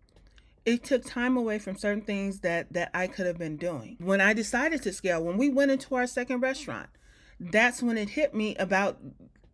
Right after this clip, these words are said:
our brand and how so much of it was tied to me. And why I tell people so much about, you know what, separate your who from your do. Separate your personal brand from your business brand,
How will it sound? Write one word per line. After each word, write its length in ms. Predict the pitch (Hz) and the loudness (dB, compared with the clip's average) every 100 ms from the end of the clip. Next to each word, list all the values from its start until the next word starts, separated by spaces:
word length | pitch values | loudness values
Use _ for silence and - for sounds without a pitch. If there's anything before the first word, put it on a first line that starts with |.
| - - | -18 2
our 240 | 190 254 | 6 6
brand 460 | 214 214 370 220 - - _ - _ _ _ _ - | 6 6 4 2 -4 -16 _ -20 _ _ _ _ -2
and 140 | 233 233 | 2 2
how 260 | 254 277 | 2 0
so 260 | 254 - 262 | 0 2 4
much 220 | 269 269 | 4 2
of 120 | 240 | 0
it 100 | 226 | 0
was 160 | 214 208 | -2 -4
tied 300 | 226 226 214 | -2 -2 -2
to 80 | 208 | 0
me. 380 | 285 381 - - _ _ - _ | -2 -2 -10 -20 _ _ -20 _
And 180 | 233 233 | 2 4
why 200 | 254 247 | 4 4
I 120 | 233 | 2
tell 260 | 226 - 254 | 0 0 -2
people 400 | 254 262 233 226 | 0 -2 2 0
so 220 | 214 254 | 2 2
much 260 | 254 240 240 | 4 2 0
about, 300 | 214 214 196 | 0 2 2
you 60 | |
know 120 | 226 247 | 0 2
what, 160 | 262 | 0
separate 420 | - 220 214 208 208 | 0 -4 -2 -4 -2
your 100 | 190 | -4
who 160 | 233 | -4
from 200 | 208 185 | -4 -4
your 100 | 165 | -2
do. 280 | 202 285 - _ _ _ _ _ _ - | 0 0 -2 _ _ _ _ _ _ -20
Separate 460 | - 262 254 233 226 | 0 0 4 2 4
your 80 | 208 | 0
personal 360 | 240 240 220 | 0 0 -2
brand 260 | 202 208 208 | 0 0 0
from 120 | 202 | -2
your 120 | 185 | -2
business 360 | 185 320 262 196 | 0 0 0 -4
brand, 400 | 175 - - | -6 -8 -10